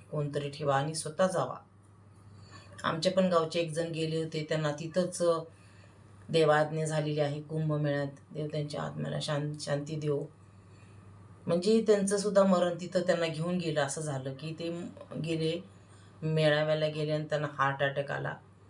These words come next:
तिथंच गेले ते, स्नान वगैरे केले होते आणि गेले ते. चलो, असं ज्याचं त्याचं आयुष्य पण असतं शेवटी. त्यांना तिथं जायचं होतं, एक निमित्त झालं, कुंभ मेळ्याला गेले आणि ते हार्ट अटॅकने गेलं,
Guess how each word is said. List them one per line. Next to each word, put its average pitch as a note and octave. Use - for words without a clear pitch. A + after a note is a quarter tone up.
तिथंच D#3
गेले C#3
ते, C#3+
स्नान D3+
वगैरे D#3
केले E3
होते D3+
आणि D3+
गेले B2+
ते. -
चलो, D#3
असं -
ज्याचं E3
त्याचं F3+
आयुष्य F3
पण E3
असतं D#3
शेवटी. D3+
त्यांना D#3
तिथं E3
जायचं D#3+
होतं, D#3+
एक D#3
निमित्त F3+
झालं, D#3
कुंभ D#3
मेळ्याला D3
गेले D3
आणि D3
ते -
हार्ट C#3
अटॅकने C#3
गेलं, C#3+